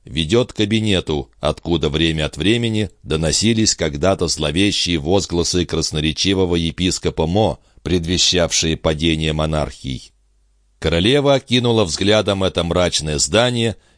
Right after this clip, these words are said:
и, убедившись, что оно отвечает состоянию ее духа, поискала глазами, о чью бы руку опереться, чтобы осмотреть его. Поблизости оказался один Барнаф. Королева улыбнулась.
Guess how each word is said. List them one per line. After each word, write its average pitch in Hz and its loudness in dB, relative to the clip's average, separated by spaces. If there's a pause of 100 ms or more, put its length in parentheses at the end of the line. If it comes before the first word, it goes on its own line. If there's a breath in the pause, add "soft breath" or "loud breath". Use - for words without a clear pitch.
и, 123 2
убедившись, 123 2
что - 2
оно 104 2
отвечает 98 2
состоянию 90 0
ее 76 0
духа, 127 0 (260)
поискала 107 0
глазами, 110 0
о 90 0
чью 113 0
бы 107 0
руку 110 2
опереться, 107 0
чтобы 80 -2
осмотреть 90 0
его. 65 -6 (840 soft breath)
Поблизости 113 2
оказался 92 2
один 90 0
Барнаф. 82 -2 (420)
Королева 87 2
улыбнулась. 87 -2